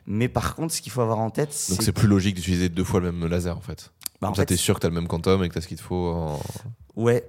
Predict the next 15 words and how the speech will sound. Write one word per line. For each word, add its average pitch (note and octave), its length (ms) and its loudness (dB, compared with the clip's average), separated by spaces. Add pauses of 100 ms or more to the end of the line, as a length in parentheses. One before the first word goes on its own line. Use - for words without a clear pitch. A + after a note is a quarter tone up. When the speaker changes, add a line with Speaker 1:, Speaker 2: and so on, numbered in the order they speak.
Speaker 2:
en D#2 80 -2
termes A2 140 0
Speaker 1:
mais - 40 2
Speaker 2:
d'énergie. E2+ 300 -2 (420)
Speaker 1:
Ouais, A#2+ 360 2
mais G#2 200 0
aussi, D3 480 0
le A#2+ 120 0
truc C#3 240 -8
qu'il B2 160 -10
faut C#3+ 220 -2
se A2+ 160 -4
dire, C3 240 0
c'est - 280 -2
que, C#3 420 2